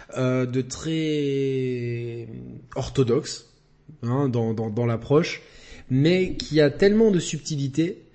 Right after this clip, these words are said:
que finalement le jeu devient, euh, euh, en fait,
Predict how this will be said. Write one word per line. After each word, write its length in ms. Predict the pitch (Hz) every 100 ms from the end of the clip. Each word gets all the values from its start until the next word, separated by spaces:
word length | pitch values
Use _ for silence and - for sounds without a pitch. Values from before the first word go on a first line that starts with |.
| _ _ _
que 160 | - 139
finalement 460 | 139 147 143 190
le 160 | 170 135
jeu 340 | 123 131 202
devient, 380 | 156 135 127 143
euh, 960 | 180 180 156 127 123 120 117 113 113 110 - - - - -
euh, 140 | 98 110 101 92 107 113 - - - -
en 120 | 123
fait, 340 | 170 - -